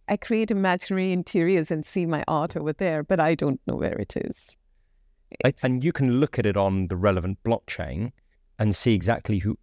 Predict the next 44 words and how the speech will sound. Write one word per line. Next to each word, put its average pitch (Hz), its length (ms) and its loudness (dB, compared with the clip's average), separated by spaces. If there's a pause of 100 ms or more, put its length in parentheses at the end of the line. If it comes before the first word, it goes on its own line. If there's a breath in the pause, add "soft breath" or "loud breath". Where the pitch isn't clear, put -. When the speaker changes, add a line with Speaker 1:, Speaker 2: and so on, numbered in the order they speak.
Speaker 2:
owns 117 360 2
it 101 140 -4
digitally 101 460 -2
and 95 140 0
that, 104 180 -2
at - 160 -10
that 113 220 2
exact 95 300 -4
moment. 113 300 2
You 113 100 0
may 135 120 4
not 117 140 0
know 104 260 0 (220 soft breath)
exactly 104 400 -4
where 101 100 -2
they 98 160 -2
live, 110 380 4
but 107 160 -6 (300)
by 98 540 2 (300)
the 101 80 -4
pseudonymization 107 920 2
of 90 120 -8
the 95 140 2
owner, 98 320 4
you 110 220 0
should - 240 -6
be 110 80 6
able 92 140 2
to 101 100 -4
see 90 580 2
sort 98 180 -2
of - 160 -4 (140)
Speaker 1:
Exactly. - 600 -4 (260)
Speaker 2:
who 95 120 2
has 85 260 2
it - 160 -2 (180)
by, 233 160 0
by 95 120 2
Speaker 1:
Exactly. 226 360 0
Speaker 2:
their 180 120 -2
Speaker 1:
You're 220 200 0
right 247 320 0
on 196 120 -2
that, - 140 -6